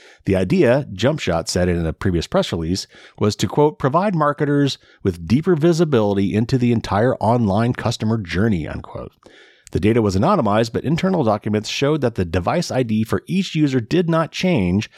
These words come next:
unless a user uninstalled and reinstalled the software. In other words, it could be possible to identify real people in the data based on the information gathered about them. The F T C takes particular issue with Avast advertising their products for securing users' devices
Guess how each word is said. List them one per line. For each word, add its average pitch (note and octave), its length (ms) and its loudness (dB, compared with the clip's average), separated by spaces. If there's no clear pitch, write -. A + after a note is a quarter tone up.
unless A2 280 0
a B2 60 2
user A#2+ 300 2
uninstalled C3 720 0
and G#2 200 0
reinstalled B2 520 0
the G#2 80 -2
software. G2+ 600 -2
In G#2+ 80 0
other F3 140 2
words, G#2+ 300 2
it G#2+ 80 -2
could A2 100 0
be A#2 120 -2
possible A2+ 460 0
to G#2 140 0
identify A#2+ 380 0
real B2 300 2
people E3 320 0
in D3 80 0
the C#3+ 80 0
data G2 240 0
based G2 340 0
on G#2 80 0
the A2 80 0
information F#2+ 480 -2
gathered C#2 320 -4
about F#2+ 300 -2
them. C#2 200 -8
The F2+ 160 2
F B2 140 -2
T D3 100 -2
C B2+ 220 0
takes A2+ 240 -2
particular - 520 -2
issue E2+ 360 -4
with F2+ 160 -2
Avast G#2+ 420 -2
advertising F3 640 -2
their D#3+ 80 -2
products D3+ 400 -2
for - 100 -6
securing F3 560 -2
users' D3 400 0
devices G2+ 720 -2